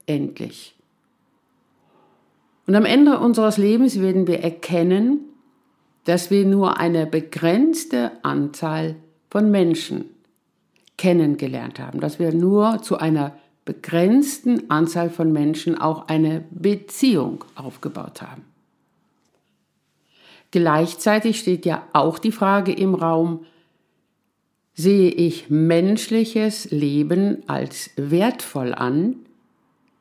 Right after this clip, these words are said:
mit dem ich nicht umgehen kann, wie ich will, sondern ich möchte den anderen Menschen als wertvolle Person mit in mein Leben einbeziehen.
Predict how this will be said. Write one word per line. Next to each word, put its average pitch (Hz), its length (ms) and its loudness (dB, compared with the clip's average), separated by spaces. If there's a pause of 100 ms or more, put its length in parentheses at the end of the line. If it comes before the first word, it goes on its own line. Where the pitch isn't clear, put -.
(300)
mit 165 120 -4
dem 190 180 4
ich 185 140 0
nicht 202 420 -4 (200)
umgehen 202 500 2
kann, 180 420 0
wie 156 280 -2
ich 175 300 -2
will, 190 300 0
sondern 156 340 -2
ich 160 160 -10
möchte 165 300 -2
den 160 280 -2
anderen 190 440 0
Menschen 165 680 -2 (320)
als - 440 -14
wertvolle 165 680 -2
Person 175 580 -2
mit 190 560 0 (440)
in 160 140 2
mein 139 200 0
Leben 131 300 -4
einbeziehen. 123 720 -10